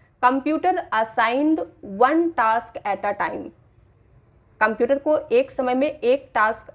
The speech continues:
असाइन किया जाए, ऐसे कंप्यूटर को डेडिकेटेड कंप्यूटर कहा जाता है।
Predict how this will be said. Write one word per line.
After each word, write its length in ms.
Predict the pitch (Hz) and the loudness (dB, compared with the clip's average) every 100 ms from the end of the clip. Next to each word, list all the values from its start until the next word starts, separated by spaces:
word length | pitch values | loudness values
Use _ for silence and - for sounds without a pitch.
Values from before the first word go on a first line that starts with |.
| 196 | -8
असाइन 340 | 196 226 285 | -2 0 0
किया 200 | 262 233 | 2 0
जाए, 320 | 208 190 247 - - _ _ _ _ | 2 0 -2 -6 -20 _ _ _ _
ऐसे 260 | 226 - 285 | -4 -2 -2
कंप्यूटर 460 | 285 226 220 226 | -2 -2 -4 -6
को 280 | 220 202 208 - - | -6 -4 -6 -8 -12
डेडिकेटेड 640 | 196 233 226 240 254 277 269 | 2 2 2 0 2 2 0
कंप्यूटर 440 | 220 202 196 214 | -2 -4 -4 -4
कहा 300 | - 208 208 | -4 -6 -6
जाता 260 | 202 185 180 | -4 -4 -4
है। 180 | 185 | -8